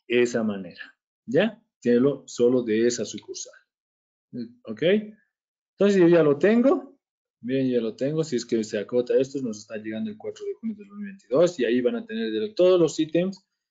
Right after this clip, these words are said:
van a tener lo que es el stock cuando llega y si no tiene fecha de llegada es que estamos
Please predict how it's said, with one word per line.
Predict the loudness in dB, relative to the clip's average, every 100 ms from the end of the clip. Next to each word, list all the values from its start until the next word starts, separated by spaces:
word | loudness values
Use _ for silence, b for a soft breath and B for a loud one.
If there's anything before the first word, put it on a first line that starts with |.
| _ _
van | 0 0
a | -2
tener | -2 -2
lo | -4
que | -2 -4
es | -4 -6
el | -4 -2
stock | -4 -2 2 2 -2 _
cuando | -8 -4
llega | -2 0 0
y | 0
si | -4 -8
no | -8
tiene | -4 -2 0
fecha | 0 0 0
de | 2
llegada | 2 2 4 2
es | 0
que | -6
estamos | -18 -12 -12 -12 -16